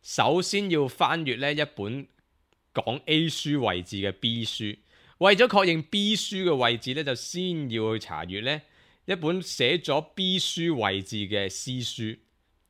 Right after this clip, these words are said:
就依次呢，無限類推上去。咁呢個世界真係無限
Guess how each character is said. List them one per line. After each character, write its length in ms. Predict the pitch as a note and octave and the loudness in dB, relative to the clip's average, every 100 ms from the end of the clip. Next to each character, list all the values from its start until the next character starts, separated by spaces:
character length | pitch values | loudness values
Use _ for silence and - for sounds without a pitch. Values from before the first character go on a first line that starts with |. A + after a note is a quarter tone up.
| _ _ _ | _ _ _
就 100 | D3+ | 0
依 320 | C#3+ D3+ F#3+ | 0 0 -2
次 240 | F#3 - D3+ | -4 -2 0
呢， 100 | F3 | 0
無 360 | C#3+ F#2+ D#2+ F#2 | 0 -2 -2 -4
限 320 | - G#2+ G#2+ | -2 0 0
類 220 | A2 G#2+ | 0 -2
推 160 | A2 C#3 | -2 -4
上 240 | A#2+ F#2 | -4 -6
去。 240 | F#2 F2+ - - | -6 -10 -12 -8
咁 140 | F3 | -2
呢 60 | A#3+ | 0
個 100 | G3 | 0
世 180 | C#3+ C3+ | 0 -4
界 120 | C3 | -4
真 200 | E3+ B2+ | -4 -4
係 60 | |
無 60 | D2+ | -6
限 160 | D2+ | -8